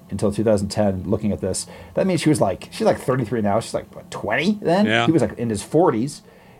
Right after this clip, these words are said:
Speaker 1: at the time. And by the way, and going through his, his, uh, which I, he's kind of still going through, but that was when Manson was going through his penguin phase, like, from the, from the Batman
Speaker 2: <laughs>
Speaker 1: movies and stuff like that. So that in between, if you've seen, uh, Evan H.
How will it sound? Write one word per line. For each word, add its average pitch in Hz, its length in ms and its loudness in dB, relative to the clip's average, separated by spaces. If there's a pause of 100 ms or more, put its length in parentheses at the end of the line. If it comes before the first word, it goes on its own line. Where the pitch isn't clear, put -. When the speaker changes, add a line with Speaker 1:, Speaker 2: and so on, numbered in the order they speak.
Speaker 1:
at - 60 -8
the - 80 -14
time. 117 480 0
And 139 100 -2
by 175 120 4
the 175 80 2
way, 123 360 2
and 135 380 0
going 139 220 4
through 139 160 0
his, 117 400 0
his, 110 260 2
uh, 92 300 2
which 104 180 -2
I, 107 80 0
he's 113 220 -8
kind 151 260 2
of 165 80 2
still 175 160 -2
going 170 220 -2
through, 202 320 -2 (240)
but 120 100 0
that 143 100 2
was 160 140 0
when 139 100 4
Manson 135 240 2
was 120 100 2
going 120 180 2
through 123 160 0
his 101 160 2
penguin 135 400 -2
phase, - 480 -12 (240)
like, 139 180 0
from 107 200 0
the, 196 100 2
from 113 160 0
the 101 40 2
Batman 139 440 2
Speaker 2:
<laughs> - 20 0
Speaker 1:
movies 156 420 2 (600)
and 147 100 -4
stuff 165 120 2
like 156 80 2
that. 170 200 2
So 156 120 4
that 170 280 2
in 151 100 4
between, 147 360 2
if 120 100 2
you've 117 320 2
seen, 156 480 0 (300)
uh, 95 320 -4 (180)
Evan 131 240 0
H. 113 220 -4